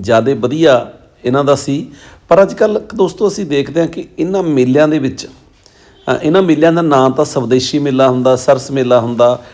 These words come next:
ਟਿੱਬਿਆਂ ਦੇ ਮੇਲਾ ਹੁੰਦਾ, ਪਰ ਇਹਨਾਂ ਮੇਲਿਆਂ ਦੇ ਵਿੱਚ ਵੀ ਜਿਹੜੀਆਂ ਚੀਜ਼ਾਂ ਨੇ ਉਹ ਮਾਡਰਨ ਹੀ ਮਿਲਦੀਆਂ ਨੇ। ਭਾਵ ਜਿਹੜੀਆਂ ਚੀਜ਼ਾਂ ਸਾਨੂੰ ਬਾਜ਼ਾਰ ਦੇ ਵਿੱਚ ਹੁੰਦੀਆਂ ਨੇ, ਬਸ ਉਹ ਇੱਕ ਬੋਰਡ ਜਿਹਾ ਬਦਲ ਲਿਆ ਜਾਂਦਾ, ਜਿਹਦੇ ਨਾਲ,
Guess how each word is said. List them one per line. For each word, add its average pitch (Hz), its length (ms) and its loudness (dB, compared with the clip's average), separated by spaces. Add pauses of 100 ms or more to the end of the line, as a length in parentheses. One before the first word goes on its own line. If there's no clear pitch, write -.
(180)
ਟਿੱਬਿਆਂ 156 280 2
ਦੇ 147 100 0
ਮੇਲਾ 123 280 2
ਹੁੰਦਾ, 113 400 -2 (260)
ਪਰ 160 180 2
ਇਹਨਾਂ 202 220 0
ਮੇਲਿਆਂ 151 300 0
ਦੇ 165 60 2
ਵਿੱਚ 160 220 -2
ਵੀ 185 100 -8
ਜਿਹੜੀਆਂ 165 260 -2
ਚੀਜ਼ਾਂ 131 380 -2
ਨੇ 135 160 -2
ਉਹ 143 560 -6 (260)
ਮਾਡਰਨ 127 600 2
ਹੀ 147 160 2
ਮਿਲਦੀਆਂ 113 420 0
ਨੇ। 107 120 -2
ਭਾਵ 131 480 0 (340)
ਜਿਹੜੀਆਂ 151 220 2
ਚੀਜ਼ਾਂ 156 240 -4
ਸਾਨੂੰ 143 240 -4
ਬਾਜ਼ਾਰ 117 380 4
ਦੇ 139 100 0
ਵਿੱਚ 135 200 -8
ਹੁੰਦੀਆਂ 139 340 -2
ਨੇ, 139 160 -4
ਬਸ 135 280 -4
ਉਹ 165 100 0
ਇੱਕ 165 120 -4
ਬੋਰਡ 120 360 -4
ਜਿਹਾ 131 140 4
ਬਦਲ 110 260 -2
ਲਿਆ 120 120 2
ਜਾਂਦਾ, 131 380 -2 (360)
ਜਿਹਦੇ 131 200 0
ਨਾਲ, 139 380 2